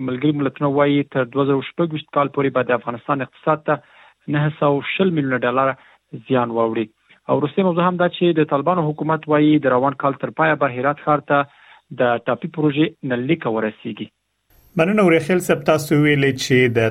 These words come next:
Speaker 2: طالبانو د بهرنیو چارو سرپرست وزیر راتلونکې اونۍ ایران ته ځي. آیا ویل شوي دي چې د دغه سفر موخه څه ده؟
Speaker 1: آه، ښاغلی منیب صاحب، آه، تا-،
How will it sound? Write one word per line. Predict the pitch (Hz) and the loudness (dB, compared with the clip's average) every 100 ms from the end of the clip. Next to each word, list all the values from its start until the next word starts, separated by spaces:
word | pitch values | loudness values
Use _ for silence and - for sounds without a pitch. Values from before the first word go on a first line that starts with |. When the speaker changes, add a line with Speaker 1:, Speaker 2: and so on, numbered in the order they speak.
| - | 0
Speaker 2:
طالبانو | 127 113 123 127 127 113 | 0 2 2 2 2 2
د | 107 | 2
بهرنیو | 110 113 117 123 120 | 2 2 2 2 0
چارو | 131 117 113 110 | 2 4 4 2
سرپرست | - 107 - 117 120 120 127 | 2 -2 2 2 2 0 0
وزیر | 110 101 123 123 120 - - 110 | 0 2 4 4 2 -8 -6 0
راتلونکې | 110 - 127 127 127 110 | 0 2 0 0 0 0
اونۍ | 113 117 117 - 117 | 2 2 0 0 0
ایران | 120 135 135 | 2 2 0
ته | 120 92 | -2 -2
ځي. | 98 98 - - - 160 | -4 -6 -10 -20 -4 0
آیا | 170 | 2
ویل | 170 156 147 | 2 0 0
شوي | 220 214 160 | 2 2 4
دي | 190 196 - | 4 2 2
چې | 147 135 117 | 4 4 4
د | 120 123 | 4 4
دغه | 117 - | 0 -2
سفر | 139 139 120 113 - 123 117 | -2 2 2 0 -2 2 4
موخه | 135 143 135 - | 4 2 -2 0
څه | 143 | 0
ده؟ | 175 - - - - 175 | 0 -2 -20 -20 -2 0
Speaker 1:
آه، | 180 | 2
ښاغلی | 190 190 214 | 2 2 2
منیب | 214 202 | 2 0
صاحب، | 214 202 - 156 | 0 -2 -4 2
آه، | 147 143 143 143 - _ _ _ _ - | 4 4 2 0 -6 _ _ _ _ -8
تا-، | 131 | -4